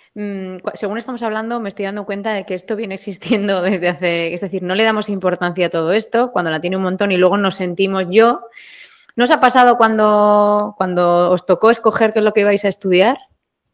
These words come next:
Yo, eh, después de estudiar,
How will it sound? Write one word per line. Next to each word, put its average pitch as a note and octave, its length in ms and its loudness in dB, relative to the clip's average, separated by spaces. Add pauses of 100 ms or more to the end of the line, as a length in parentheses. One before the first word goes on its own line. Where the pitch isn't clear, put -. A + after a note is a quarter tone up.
(560)
Yo, G3 560 4 (340)
eh, E3+ 380 4
después F3 320 2
de G3 60 -2
estudiar, F#3+ 580 -2